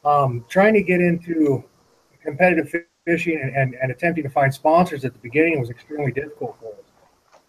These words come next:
So what we actually did is we started talking to a lot of local businesses as well as, uh,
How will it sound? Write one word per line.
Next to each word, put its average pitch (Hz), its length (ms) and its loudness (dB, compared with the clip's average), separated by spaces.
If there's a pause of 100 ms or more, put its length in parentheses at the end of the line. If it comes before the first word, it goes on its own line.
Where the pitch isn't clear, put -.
(160)
So 151 160 4
what 170 200 6
we 185 180 6
actually 180 340 4
did 170 160 -2
is 156 220 2
we 151 100 2
started 143 340 -2
talking 143 440 2
to 135 320 -2
a 131 40 -6
lot 139 200 4
of 131 80 0
local 143 320 2
businesses 143 560 -2
as 120 120 -6
well 131 300 -2
as, 113 160 -6
uh, 117 300 -2